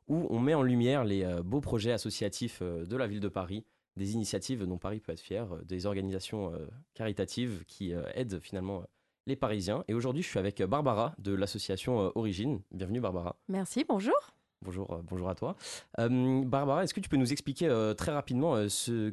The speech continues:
Speaker 1: que c'est Origine, l'association Origine, et ce que vous faites ?
Speaker 2: Alors, Origine, c'est une association, on fait plusieurs, euh, on a plusieurs, euh, plusieurs pistes de, de, d'activités. Euh, la première, c'était la danse.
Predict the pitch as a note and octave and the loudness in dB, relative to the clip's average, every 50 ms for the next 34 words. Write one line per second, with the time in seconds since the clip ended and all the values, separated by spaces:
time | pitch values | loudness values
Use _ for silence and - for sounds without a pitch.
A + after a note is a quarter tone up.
0 | - _ - - G#2+ - - B2 C#3+ E3 - _ - - G2+ G2+ G2 F2 G2+ B2 | -4 _ -6 -6 -4 -2 -2 -2 -2 -4 -6 _ -6 -4 -2 -2 0 0 0 0
1 | D#3 B2+ F#2 - F#2+ F#2 - F#2 F2 - - F#2+ F2+ F#2 E2 F#2 B2 D3 D3 - | 0 -2 -4 -6 -6 -6 -4 -4 -4 -2 -2 -2 -2 -2 -2 0 0 0 0 0
2 | G2 G2 - - - C#3 A#2+ G2+ F#2+ F2 - - - _ _ _ _ - - - | 0 -2 -2 0 0 0 0 0 -2 -4 -4 -6 -12 _ _ _ _ -20 -20 -20
3 | _ - - A#3 A3+ F#3 F3 F3+ - - A3+ A#3+ B3 A3+ C4 D4 D#4+ D4+ - - | _ -6 -2 0 2 2 2 2 2 4 4 4 4 4 4 4 2 2 2 4
4 | A#3+ A3 G#3 G#3 - A3+ G#3+ - - G#3+ G3+ G3 - - B3 B3+ B3+ B3+ A3+ - | 4 4 4 4 2 0 0 0 2 0 0 0 0 2 2 4 4 4 2 2
5 | - G#3+ G3+ G3+ - - - G#3 G3 G#3 G#3+ A3 A3 A3+ G#3+ G#3 G3 F#3 F3+ F3+ | 0 0 0 0 -2 -4 -4 -2 0 2 4 4 4 4 2 2 2 4 4 4
6 | F3+ F3 F3+ F#3 F3+ F3 - - - G3+ F#3+ F#3+ G3 F#3+ F#3+ G3 F#3+ F3 E3+ E3 | 4 2 2 2 0 -2 -2 -4 -4 -2 0 2 2 2 2 2 2 2 2 2
7 | E3 E3 E3 D#3+ D#3 D#3 D#3+ D#3 D#3+ E3 - _ _ - - - F3 E3+ E3+ F#3 | 2 0 0 -2 -2 -4 -4 -6 -8 -10 -14 _ _ -20 -12 -10 -6 -4 -2 -4
8 | F3 - - - A3+ B3+ - - - F3 E3+ D#3+ E3 D#3+ D#3 D3+ D3+ D3+ D#3 - | -4 -4 -2 -2 -2 0 -2 -4 -4 -2 -2 -2 -2 -2 -2 -4 -4 -6 -6 -6
9 | - - - - C3 D3 D3+ D#3+ D#3+ D#3+ - - F#3 E3+ F3 F3 - - A3 C4 | -6 -6 -4 -6 -6 -6 -6 -6 -6 -8 -6 -4 -2 -2 -2 0 0 0 0 0
10 | - - - - - - - - - - - - - F#3 F#3+ F#3+ F#3+ F#3+ F#3 F3+ | 0 -4 -10 -16 -16 -16 -16 -16 -16 -16 -12 -6 -2 0 2 2 2 2 2 2
11 | F3+ F3+ F3+ F3+ F3 F3 F3 F3 E3+ E3+ E3+ E3+ E3+ E3+ E3 E3 E3 E3+ F3+ F#3 | 2 2 2 2 2 2 2 4 4 4 4 4 2 2 2 2 2 2 2 0
12 | - - - - A3 G#3+ G#3+ G#3 G3+ G3+ G3+ G#3 A#3+ A3+ - - G3 - F#3+ F3 | 0 -4 -2 2 4 6 6 6 6 6 6 4 2 2 0 -2 -2 0 0 2
13 | F3+ E3+ E3+ E3 F#3 F#3+ B3+ - - - - - - | 2 4 4 2 2 2 0 0 0 -2 -2 -4 -6